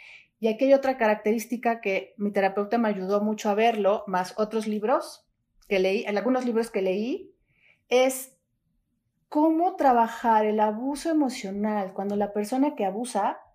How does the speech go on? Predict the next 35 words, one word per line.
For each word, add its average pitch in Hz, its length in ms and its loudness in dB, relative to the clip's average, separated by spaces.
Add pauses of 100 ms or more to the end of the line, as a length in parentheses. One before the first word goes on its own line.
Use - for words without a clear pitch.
(640)
es 262 220 0
una 277 220 2
persona 247 580 0
con 214 100 -2
la 196 100 -2
que 196 100 -6
tengo 233 220 -2
un 240 120 2
vínculo 226 300 0
afectivo. 190 760 -6 (300)
O 190 120 -4
sea, 190 460 2
el 196 140 2
amor 208 360 4
y 254 60 2
el 220 100 2
afecto 254 540 -2
están 208 240 -2
acompañados 185 680 -2
de 180 60 -4
abuso. 170 480 -8 (760)
¿Por 240 200 4
qué 311 100 8
lo 320 100 10
hace 302 220 8
mi 262 160 4
hermana, 240 460 4
que 330 80 0
no 392 100 0
me 240 160 -2
quiere, 196 540 4
y 214 100 0
yo 262 140 6
la 220 180 4
quiero? 240 460 2